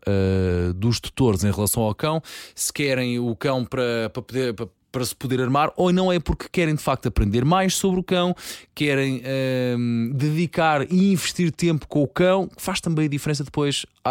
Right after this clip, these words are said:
hum, durante o percurso das aprendizagens, faz também, eh, a diferença para perceber quão, eh, consistente e quão paciente se é com o cão.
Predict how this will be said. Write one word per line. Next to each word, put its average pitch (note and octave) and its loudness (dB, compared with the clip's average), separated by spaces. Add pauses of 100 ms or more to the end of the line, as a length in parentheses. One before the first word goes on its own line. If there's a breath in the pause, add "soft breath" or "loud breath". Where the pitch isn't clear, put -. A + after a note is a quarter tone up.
(300)
hum, G2+ -2 (220)
durante B2 2
o B2 -2
percurso C3 -2 (280 loud breath)
das A#2 -2
aprendizagens, A2+ 0
faz B2 0
também, A2+ 2 (380 loud breath)
eh, G#2+ -2
a C3+ 2
diferença C3 0 (220)
para B2+ 0
perceber C3 0
quão, F#3 2 (120)
eh, A#2+ 0 (100)
consistente D3 0
e A#2+ -2
quão F3 0
paciente D3+ 0
se - -2
é A#2+ 2
com A#2 -2
o G#2+ -2
cão. D#2 -2